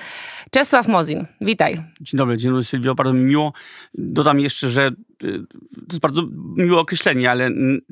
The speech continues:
Speaker 2: ja bym śmiem twierdził,
Speaker 1: O,
Speaker 2: że
Speaker 1: to o Polaku czy o Duńczyku?
Speaker 2: To i to. Znaczy, to chyba, chyba, chyba najbardziej słynnym Duńczykiem to musi być cały czas, y, Hans Christian Andersen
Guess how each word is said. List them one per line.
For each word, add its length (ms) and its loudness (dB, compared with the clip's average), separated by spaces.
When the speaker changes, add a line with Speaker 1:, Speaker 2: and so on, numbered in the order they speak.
Speaker 2:
ja 340 -4
bym 100 2
śmiem 280 2
twierdził, 320 -2
Speaker 1:
O, 100 4
Speaker 2:
że 160 2
Speaker 1:
to 120 6
o 60 0
Polaku 360 4
czy 120 2
o 40 4
Duńczyku? 580 4
Speaker 2:
To 140 4
i 80 0
to. 180 2
Znaczy, 400 2
to 140 -4
chyba, 520 0
chyba, 300 2
chyba 180 -2
najbardziej 380 2
słynnym 340 2
Duńczykiem 440 -2
to 80 0
musi 260 0
być 200 -2
cały 220 2
czas, 300 -4
y, 220 0
Hans 300 -2
Christian 380 0
Andersen 540 0